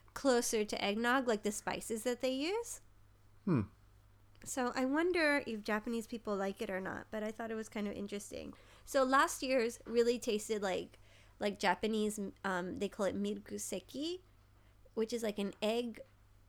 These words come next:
Speaker 1: milk drink, which, which sounds like it would be, like, close to eggnog, but it's actually not that close. Like, the flavor, there's less spices in it, you know? So I feel like they added the spices, they got it a little closer to
Speaker 2: Yeah.
Speaker 1: eggnog this year.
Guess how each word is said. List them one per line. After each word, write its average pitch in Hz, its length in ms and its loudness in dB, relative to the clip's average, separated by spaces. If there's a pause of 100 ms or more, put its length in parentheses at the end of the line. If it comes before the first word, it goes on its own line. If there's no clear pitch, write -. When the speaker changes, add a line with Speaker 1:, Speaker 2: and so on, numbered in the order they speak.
(140)
Speaker 1:
milk 233 520 -4 (500)
drink, 247 260 2
which, 285 240 4
which 269 240 6
sounds 285 480 8
like 311 180 6
it 311 60 4
would 302 120 2
be, 302 120 6
like, 285 140 6
close 254 240 4
to - 120 2
eggnog, 240 460 2
but 220 100 2
it's 208 120 0
actually 226 420 2
not 190 440 -2
that 285 180 -2
close. 359 560 -2
Like, 208 180 -2
the 196 80 -4
flavor, 202 460 -2
there's 196 240 0
less 202 160 -4
spices 185 480 -6
in 302 160 0
it, 381 180 -6 (440)
you 277 140 2
know? 277 140 4
So 285 140 0
I 254 60 2
feel 262 200 4
like 240 160 0
they 220 100 0
added 202 280 -2
the 202 80 -4
spices, 208 400 -6
they 196 80 -2
got 190 180 -4
it 185 100 -4
a 202 60 0
little 226 400 6
closer - 640 -2 (140)
to - 100 -10
Speaker 2:
Yeah. - 80 -2
Speaker 1:
eggnog 95 340 0
this - 220 -10
year. - 260 -10